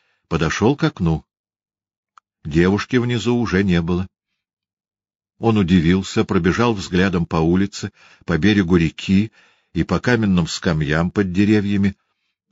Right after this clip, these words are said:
и нигде ее не обнаружил. «Странно», — подумал он, но времени на размышления у него не было.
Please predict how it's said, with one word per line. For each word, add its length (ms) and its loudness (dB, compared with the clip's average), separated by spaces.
и 120 2
нигде 520 2
ее 200 2
не 120 -2
обнаружил. 680 -4
«Странно», — 720 -2
подумал 420 -4
он, 240 -2
но 160 2
времени 580 4
на 140 0
размышления 880 0
у 140 -4
него 280 2
не 200 0
было. 300 -6